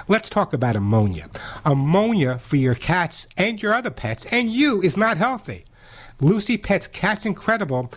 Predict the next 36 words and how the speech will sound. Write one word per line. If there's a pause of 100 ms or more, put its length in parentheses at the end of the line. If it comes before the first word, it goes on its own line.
(260)
actually
prevents
ammonia
from
forming.
So
it's
not
a
matter
of
covering
it
up. (220)
It's
not
a
matter
of
getting
rid
of
it. (300)
Lucy
Pet
actually
prevents
it
from
forming.
In
fact,
its
patent
pending
technology